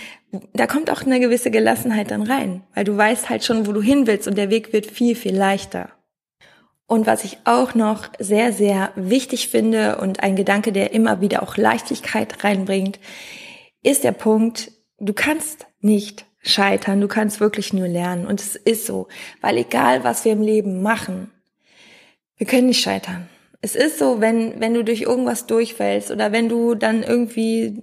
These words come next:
nicht zum Sport gehst oder, ich habe immer diese beiden Beispiele, aber das ist kein Scheitern, es ist nur ein daraus lernen und, ähm, das hört sich immer an wie so eine Floskel, aber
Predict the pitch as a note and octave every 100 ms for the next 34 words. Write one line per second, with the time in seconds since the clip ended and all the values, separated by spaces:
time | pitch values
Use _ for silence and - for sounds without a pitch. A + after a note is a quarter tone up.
0 | - A3+ B3+ B3 A3 G3+ F#3+ G#3 G#3 -
1 | G3+ G#3 G3+ - G#3+ G#3 G#3 - G#3 G3
2 | G#3 G3+ F#3+ F#3+ F3+ G2+ C3+ F#2+ F#3+ A3
3 | - G#3 G3+ - G3+ G3+ - - - -
4 | - - _ _ - A3 C#4+ - B3 A#3+
5 | B3 C4+ A3+ G#3 B3+ - B3+ C4+ - A3+
6 | A3+ - A3+ A3+ G#3+ G#3 G#3 G#3 A3+ C4+
7 | C#4+ D#4 - G#3+ G#3+ G#3+ - G3+ G3+ G3+
8 | G#3 - _ - _ A3+ - C4 - B3
9 | A#3 A#3+ - A3+ A#3 G#3+ A3 G#3 G#3 -
10 | A3+ A3 - G#3+ - G3+ G3